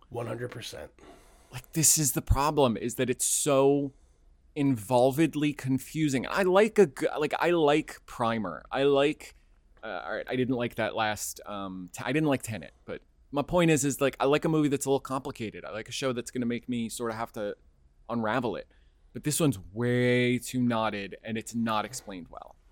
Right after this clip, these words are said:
Speaker 2: And I don't know whether it's by bad writing or by design.
Speaker 1: Well, but the problem, the problem with it not being explained well is that they were on a six-season story arc.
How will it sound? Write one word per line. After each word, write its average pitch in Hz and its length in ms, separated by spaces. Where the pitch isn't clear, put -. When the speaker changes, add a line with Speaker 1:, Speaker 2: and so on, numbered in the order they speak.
Speaker 2:
And 120 100
I 117 60
don't 135 260
know 147 80
whether 131 260
it's 123 140
by 110 140
bad 117 320
writing 120 320
or 110 40
by 98 160
design. - 300
Speaker 1:
Well, 208 380
but 196 160
the 196 80
problem, 202 600
the 170 120
problem 214 340
with 196 120
it 165 120
not 175 220
being 175 160
explained 151 520
well 214 360
is 170 240
that 156 280
they 160 220
were 165 240
on 170 160
a 147 80
six-season 151 1040
story 131 500
arc. 87 500